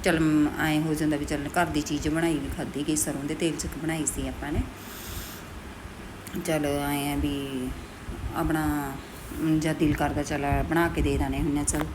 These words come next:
ਬੱਚਿਆਂ ਦਾ ਹੁੰਦਾ ਹੀ ਆ ਨਾ, ਬੱਚਿਆਂ ਨੂੰ ਚੱਲ ਵੀ ਸਾਨੂੰ ਕੋਈ ਚੁਰਚਰੀ ਜਿਹੀ ਚੀਜ਼ ਬਣਾ ਕੇ ਦੇਣ, ਹਨਾ। ਹਾਂ, ਚੱਲ ਮੀਂਹ ਪੈਂਦਾ ਸੀ ਉੱਥੇ, ਬਹੁਤ ਮੀਂਹ ਪੈ ਰਿਹਾ ਸੀ। ਮੈਂ ਕਿਹਾ, "ਚੱਲ।" ਸ਼ਾਮ ਨੂੰ ਮੈਂ ਫਿਰ ਲੱਗੀ ਵੀ ਸੀ ਉਰੇ ਬਣਾਉਣ। ਆਪਾਂ ਉੱਧਰ ਚਾਰ ਚੂਰ ਪਾਇਆ ਹੋਇਆ ਸੀ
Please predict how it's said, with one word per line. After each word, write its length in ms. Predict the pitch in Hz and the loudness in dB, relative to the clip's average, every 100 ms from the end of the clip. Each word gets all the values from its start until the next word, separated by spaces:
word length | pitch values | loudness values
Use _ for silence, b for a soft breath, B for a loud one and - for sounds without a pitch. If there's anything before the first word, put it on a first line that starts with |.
| B B B - 196 | B B B -2 0
ਬੱਚਿਆਂ 300 | 190 185 165 | 4 6 6
ਦਾ 120 | 165 | 4
ਹੁੰਦਾ 260 | 165 156 | 4 2
ਹੀ 160 | 147 147 | 2 0
ਆ 100 | 143 | -2
ਨਾ, 100 | 143 | -2
ਬੱਚਿਆਂ 320 | 170 - 160 | -4 -2 0
ਨੂੰ 100 | 147 | 0
ਚੱਲ 180 | 147 135 | 0 -4
ਵੀ 100 | 139 | -4
ਸਾਨੂੰ 260 | - 143 - | -4 -4 -4
ਕੋਈ 120 | 143 | -4
ਚੁਰਚਰੀ 400 | 151 143 151 143 | -4 -4 -2 -2
ਜਿਹੀ 200 | 139 143 | -2 -4
ਚੀਜ਼ 180 | 160 151 | 0 0
ਬਣਾ 200 | 156 175 | 2 0
ਕੇ 140 | 170 156 | 0 -2
ਦੇਣ, 240 | 143 147 | 0 0
ਹਨਾ। 360 | 175 160 170 170 - B B - - | 0 0 0 -2 -8 B B -12 -6
ਹਾਂ, 80 | 175 | -4
ਚੱਲ 200 | 165 156 | -2 0
ਮੀਂਹ 240 | 156 160 180 | 4 4 6
ਪੈਂਦਾ 280 | 180 160 | 6 6
ਸੀ 200 | 151 175 | 4 2
ਉੱਥੇ, 380 | 151 151 - 175 208 - - | 0 -2 -4 -4 -4 -8 -2
ਬਹੁਤ 380 | 180 170 - 170 | -2 0 -2 0
ਮੀਂਹ 240 | 156 160 | 2 2
ਪੈ 240 | 180 160 147 | 2 0 0
ਰਿਹਾ 200 | 151 143 | -4 -4
ਸੀ। 100 | 147 | -2
ਮੈਂ 160 | 151 | -2
ਕਿਹਾ, 160 | 156 151 | -2 -4
"ਚੱਲ।" 220 | 151 113 98 - B B B B - | -4 -6 -8 -12 B B B B -4
ਸ਼ਾਮ 240 | 180 156 151 | 0 2 2
ਨੂੰ 80 | 147 | 0
ਮੈਂ 140 | 143 | -2
ਫਿਰ 160 | 151 139 | -4 -4
ਲੱਗੀ 320 | 135 - 131 | -4 -4 -4
ਵੀ 60 | |
ਸੀ 200 | 151 143 | -4 -4
ਉਰੇ 140 | 139 131 | -2 -2
ਬਣਾਉਣ। 440 | 139 156 156 165 190 - - 165 | -2 -2 0 -2 -4 -10 -8 -8
ਆਪਾਂ 220 | - 151 | 0 0
ਉੱਧਰ 420 | 151 151 180 175 | 0 2 2 2
ਚਾਰ 260 | 170 151 147 | 2 2 2
ਚੂਰ 220 | 156 151 | 0 0
ਪਾਇਆ 320 | - 117 120 | -2 -2 -2
ਹੋਇਆ 200 | 131 135 | -4 0
ਸੀ 280 | 139 165 | 2 2